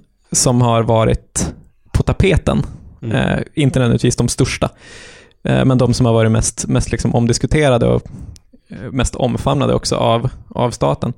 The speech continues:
Speaker 1: Det är såna här, ja, men typ rut och rot eller olika, olika finansieringssystem för grön omställning och, alltså, den sortens saker. Eh,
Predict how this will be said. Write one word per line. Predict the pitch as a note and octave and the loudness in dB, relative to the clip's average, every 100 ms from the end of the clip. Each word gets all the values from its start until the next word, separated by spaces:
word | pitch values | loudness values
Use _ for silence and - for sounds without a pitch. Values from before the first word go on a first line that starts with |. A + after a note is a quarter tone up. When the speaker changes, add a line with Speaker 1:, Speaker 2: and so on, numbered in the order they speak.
| - - - | -12 -20 -8
Speaker 1:
Det | - C3+ | -2 0
är | D3 | 2
såna | C#3+ | 0
här, | A#2+ - - - - | -2 -2 -4 -6 -10
ja, | C#3 | -6
men | A#2+ | -2
typ | A#2+ - | -2 0
rut | C3+ A2+ - | 0 0 -2
och | A#2+ | -2
rot | A#2+ A2+ - - - - | -2 -2 -6 -8 -10 -6
eller | B2+ A#2 A2 A#2 - - - - | -4 -2 -2 -4 -8 -20 -20 -2
olika, | B2+ A#2 A2 A#2 A2+ B1 - - | 0 0 0 0 2 2 0 0
olika | C3 A#2+ B2 | 2 2 2
finansieringssystem | B2+ A#2 A#2 A#2 A#2 A#2 B2 B2+ A#2 A2+ | 0 0 2 2 0 -2 -2 0 0 0
för | - A2+ A#2 A#2+ | 0 0 2 -2
grön | - B2 A2+ | -2 0 2
omställning | A2+ G#2+ - B2 A2+ A2 B2 | 0 0 0 0 0 -2 -2
och, | C3 C3 | -2 -2
alltså, | C3 A#2+ | -4 -2
den | B2+ B2 | -2 -2
sortens | A#2+ A#2+ | -2 -2
saker. | A#2 B2+ B2 - - - - - - - | -2 -2 -6 -10 -20 -20 -20 -20 -20 -4
Eh, | A#2+ A#1+ | -2 -2